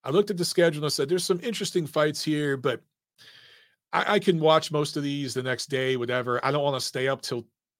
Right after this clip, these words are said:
one in the morning, two in the morning, listening to Mark Kriegel talk about the fighters, grandmas, uncles, step uncle's dog, walking friend.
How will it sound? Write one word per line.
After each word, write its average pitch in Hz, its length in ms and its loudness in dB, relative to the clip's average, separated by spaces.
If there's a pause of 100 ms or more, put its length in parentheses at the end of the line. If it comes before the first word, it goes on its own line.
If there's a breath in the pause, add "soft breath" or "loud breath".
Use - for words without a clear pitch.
(540)
one 143 220 4
in 175 80 4
the 160 60 0
morning, 156 380 0
two 180 240 0
in 185 40 -2
the 165 80 -2
morning, 147 340 -2
listening 139 400 -4
to 120 120 -6
Mark 147 280 0
Kriegel 151 420 -2
talk 135 280 -2
about 135 260 2
the 110 120 -6
fighters, 139 520 -2
grandmas, 131 540 -2
uncles, 139 480 -2
step 147 320 -2 (880)
uncle's 139 420 -4
dog, 139 540 0 (440 loud breath)
walking 143 580 2
friend. 147 360 0